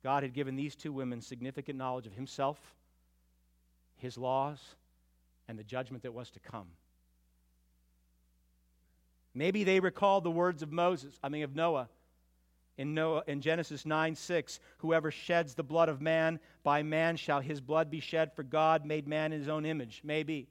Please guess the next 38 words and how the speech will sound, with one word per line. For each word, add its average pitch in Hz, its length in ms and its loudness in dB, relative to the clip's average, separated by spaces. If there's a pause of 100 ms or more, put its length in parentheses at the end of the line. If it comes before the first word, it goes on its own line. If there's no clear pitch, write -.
(840)
What 170 200 4
we 175 120 2
do 196 240 -2
know 175 400 2 (220)
is 147 100 -2
that 156 140 -6
these, 196 240 -2 (160)
these 190 280 -4
women 170 360 0 (140)
had 165 160 2
a 160 40 0
better 196 260 4
understanding 190 680 0
of 156 100 -2
the 151 80 -6
fear 196 200 2
of 170 120 -2
God 185 240 6
than 165 80 -4
the 151 40 -4
fear 170 220 0
of 147 80 -4
Pharaoh, 151 380 4 (1600)
which - 180 -14
means 151 220 -2
they 147 120 0
had 143 200 2
a, 120 200 -4 (260)
a 135 60 -6
better 151 300 0
understanding 143 680 -4
of 117 120 -8
life 139 340 2
after 127 220 -4
death 135 260 -2
than 120 140 -10
Pharaoh 127 320 -4
did. 113 340 -10